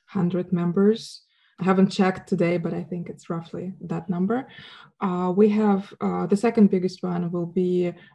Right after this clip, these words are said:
it's called Russian Association. Actually, it's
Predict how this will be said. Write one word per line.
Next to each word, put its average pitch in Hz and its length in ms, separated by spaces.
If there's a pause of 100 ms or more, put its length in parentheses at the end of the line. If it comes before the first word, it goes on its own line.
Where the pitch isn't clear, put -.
(160)
it's - 100
called 175 380
Russian 185 400
Association. 180 800 (300)
Actually, 208 360
it's 190 100